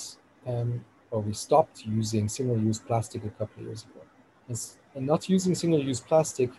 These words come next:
limits your food choices dramatically. You can optimize, um, and so here in, in Costa Rica and in Berlin, where we live, both places,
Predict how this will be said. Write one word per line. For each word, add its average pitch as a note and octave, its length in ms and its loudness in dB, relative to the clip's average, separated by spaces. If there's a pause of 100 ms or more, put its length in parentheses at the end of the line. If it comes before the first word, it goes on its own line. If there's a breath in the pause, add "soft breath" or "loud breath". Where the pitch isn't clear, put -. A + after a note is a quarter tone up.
(100)
limits C#3+ 440 4
your B2+ 100 6
food A#2+ 240 -4
choices A2 380 0
dramatically. A2 540 -4 (600)
You C3 100 -8
can D#3 120 2
optimize, D#3+ 1040 4 (120)
um, B2 600 0 (480)
and A#2 240 -4 (440)
so A2+ 460 2 (640)
here D3 400 6
in, B2 120 2 (320)
in A#2+ 120 -4
Costa C3 320 0
Rica D#3 420 4 (120)
and C3+ 340 -2
in B2+ 260 0
Berlin, A#2 500 2
where A2+ 140 4
we A#2 80 0
live, B2 280 4 (520)
both B2+ 260 2
places, C3+ 560 -2